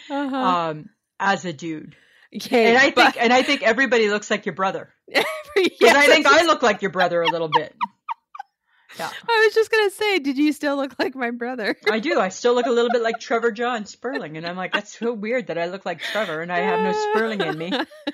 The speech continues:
Speaker 1: No,
Speaker 2: Right?
Speaker 1: you don't.
Speaker 2: So crazy, right? It's so,
Speaker 1: <laughs>
Speaker 2: so crazy,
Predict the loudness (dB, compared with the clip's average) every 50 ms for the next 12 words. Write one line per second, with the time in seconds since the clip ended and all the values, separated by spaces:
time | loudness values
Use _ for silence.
0 | -12 -10 -10 -10 -8 _ -4 -2 -2 0 -2 -2 -2 -4 -6 -6 -6 -6 -8 -6
1 | _ -14 -14 -14 _ _ _ _ _ -20 -18 -16 -14 -8 -6 -4 -2 -2 -4 -4
2 | -4 -6 -4 -4 -4 -4 -4 -6 -8 -10 -10 -10 -12 -10 -8 -6 -6 -6 -6 -8
3 | -12 -14 -18 -20 -20 -18 -12 -6 -2 -2 0 2 2 2 2 0 0 0 -2 -2
4 | -2 -2 -4 -4 -4 -2 -2 -2 0 -2 -4 -4 -4 -4 -4 -4 -4 -6 -6 -6
5 | -8 -8 -10 -10